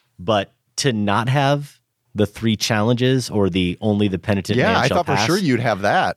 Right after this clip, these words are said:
Speaker 1: Yeah, it seems like an oversight, but not an oversight. I'm putting it in the penalty box. It was my number two Spielberg scene. I've already talked about my love for that scene and why I love it.
Speaker 2: Okay.
Speaker 1: I decided,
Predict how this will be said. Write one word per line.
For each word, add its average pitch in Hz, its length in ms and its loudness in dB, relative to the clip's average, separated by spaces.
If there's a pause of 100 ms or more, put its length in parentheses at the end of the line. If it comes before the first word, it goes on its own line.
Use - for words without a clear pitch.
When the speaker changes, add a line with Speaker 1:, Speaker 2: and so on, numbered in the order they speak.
(100)
Speaker 1:
Yeah, 165 300 0
it 147 100 -2
seems 165 340 0
like 127 340 0
an 127 80 0
oversight, 117 480 0
but 151 80 2
not 147 160 0
an 127 80 0
oversight. 104 520 2 (240)
I'm 170 120 0
putting 175 240 0
it 143 100 2
in 131 80 2
the 113 60 -2
penalty 139 340 0
box. 95 340 0
It 143 80 -4
was 131 140 0
my 135 120 2
number 120 320 2
two - 380 -2
Spielberg 92 680 0
scene. 67 460 -8
I've 101 180 2
already 107 380 2 (640)
talked - 320 -2
about 113 360 0
my 101 100 0
love 101 260 2
for 113 120 -4
that 107 180 0
scene 101 320 -2
and 95 120 -2
why 92 220 0
I 92 100 2
love 92 240 0
it. - 20 0
Speaker 2:
Okay. 175 100 0
Speaker 1:
I 165 60 -2
decided, 92 520 -4